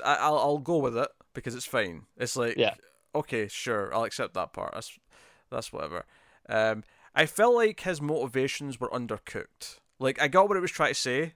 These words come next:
Speaker 1: Like, I
Speaker 2: Mm.
Speaker 1: get, okay, yeah, okay, so it's, humans are getting less and less, uh, and it's going over to the robots, and that's his cause. I felt like, though, that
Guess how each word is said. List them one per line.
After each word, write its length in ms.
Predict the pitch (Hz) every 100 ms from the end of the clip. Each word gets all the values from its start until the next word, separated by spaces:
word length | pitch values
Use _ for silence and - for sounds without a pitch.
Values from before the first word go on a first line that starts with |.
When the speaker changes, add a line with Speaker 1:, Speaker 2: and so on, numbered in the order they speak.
| -
Speaker 1:
Like, 80 |
I 60 | 131
Speaker 2:
Mm. 20 |
Speaker 1:
get, 140 | 135 151
okay, 240 | 156 151
yeah, 220 | 131 117
okay, 340 | 113 110 113 113
so 180 | 123 117
it's, 140 | 113 110 120
humans 300 | 156 151 131 123
are 100 | 123
getting 260 | 127 117 120
less 200 | 123 -
and 140 | 113
less, 340 | 113 107 - - - - -
uh, 40 | 113 107 104 104
and 100 | 101
it's 140 | 110 -
going 220 | 127 123
over 100 | 117
to 140 | -
the 80 | 110
robots, 560 | 110 110 110 104 90 - - - -
and 140 | 110
that's 160 | 120 110
his 120 | 113
cause. 440 | - 120 110 101 - - - -
I 160 | 127 127
felt 320 | - 156 156
like, 280 | 147 143 120
though, 280 | 123 117
that 80 | 110